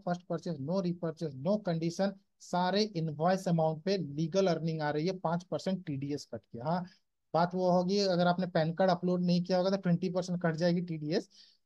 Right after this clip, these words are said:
लेकिन legally आप पांच परसेंट टीडीएस reduce होकर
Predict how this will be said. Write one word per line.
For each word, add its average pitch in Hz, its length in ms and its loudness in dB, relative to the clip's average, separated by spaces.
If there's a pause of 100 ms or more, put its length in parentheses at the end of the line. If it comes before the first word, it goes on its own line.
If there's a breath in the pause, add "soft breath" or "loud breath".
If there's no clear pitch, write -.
लेकिन 185 400 0 (880)
legally 208 500 6
आप 240 220 4
पांच 185 200 2
परसेंट 202 400 0
टीडीएस 185 360 0
reduce 165 400 0
होकर 190 340 4